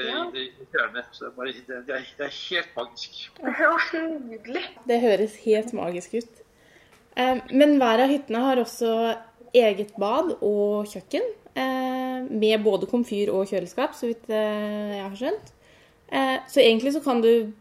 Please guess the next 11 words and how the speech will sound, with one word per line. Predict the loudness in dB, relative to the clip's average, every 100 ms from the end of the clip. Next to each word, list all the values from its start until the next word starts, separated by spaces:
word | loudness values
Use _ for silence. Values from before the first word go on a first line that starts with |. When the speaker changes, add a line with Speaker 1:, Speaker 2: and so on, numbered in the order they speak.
| _ _ -16 -16 -10 -6
Speaker 3:
ha | 2 4 4
full | 2 0 2 -2 -4
self-catering | -10 -2 0 0 2 0 2 -2 -2
og | -2 -4
full | -2 -2 0 -4
frihet, | -4 -2 0 -2 -4 -8
eh, | -4 -2 -2 -2 -4 -4 -6 _ 0
på | 2 2
de | 0 0
hyttene | -2 -6 -6
her. | -6